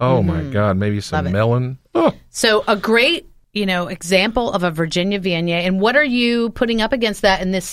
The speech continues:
Speaker 2: smackdown of Viognier?
Speaker 1: All right, this smack-, well, see, the th-, problem is there's no smackdown. These guys hold their own against everybody in the world. That's the beauty of the Virginia wineries. Uh, they are just fantastic.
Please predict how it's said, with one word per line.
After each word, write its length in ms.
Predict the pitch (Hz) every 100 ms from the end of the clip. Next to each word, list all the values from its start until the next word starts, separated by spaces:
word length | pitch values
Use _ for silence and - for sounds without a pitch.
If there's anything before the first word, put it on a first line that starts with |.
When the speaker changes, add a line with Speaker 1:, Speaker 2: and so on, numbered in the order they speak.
| -
Speaker 2:
smackdown 760 | 208 202 240 - 175 156 165 175
of 100 | 165
Viognier? 400 | 165 196 190 208 -
Speaker 1:
All 80 | -
right, 80 | 208
this 140 | 120
smack-, 220 | - 160 156
well, 120 | 165
see, 160 | - 196
the 80 | 165
th-, 140 | -
problem 300 | 190 247 185
is 80 | 113
there's 140 | 120
no 80 | 156
smackdown. 680 | 175 - 175 226 262 104 98
These 160 | 135 147
guys 240 | 160 147
hold 320 | - 160 165
their 160 | 151 135
own 180 | 160 170
against 360 | 107 107 - -
everybody 600 | 120 156 160 120 107 104
in 100 | 107
the 80 | 107
world. 460 | 107 147 165 87 98
That's 220 | 127 -
the 60 |
beauty 440 | 113 113 123 139 107
of 100 | 95
the 80 | 98
Virginia 440 | 101 101 107 104
wineries. 720 | 98 101 120 127 78 85 - -
Uh, 180 | 98 98
they 160 | 113
are 100 | 117 104
just 200 | 104 -
fantastic. 640 | 98 92 135 143 -